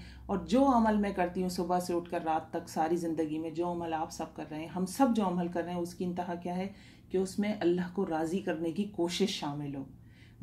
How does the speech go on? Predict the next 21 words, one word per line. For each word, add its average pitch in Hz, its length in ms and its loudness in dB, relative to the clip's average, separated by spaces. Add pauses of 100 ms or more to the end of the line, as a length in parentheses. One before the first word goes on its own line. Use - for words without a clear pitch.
(140)
जितनी 262 380 8
मार्फत 247 420 10
बढ़ेगी, 240 720 6 (380)
उतना 247 500 6
अमल 185 400 2
भी 170 140 4
बढ़ेगा। 143 480 -2
दोनों 233 380 8
जुड़े 185 360 6
हुए 156 200 0
हैं, 143 280 -4
दोनों 196 240 2
जुड़े 180 320 6
हैं। 165 100 -2
कुरान 180 260 2
में 185 120 0
कुछ 190 160 -2
ऐसी 180 240 2
आयत 175 380 4
आती 180 300 6
हैं 170 260 2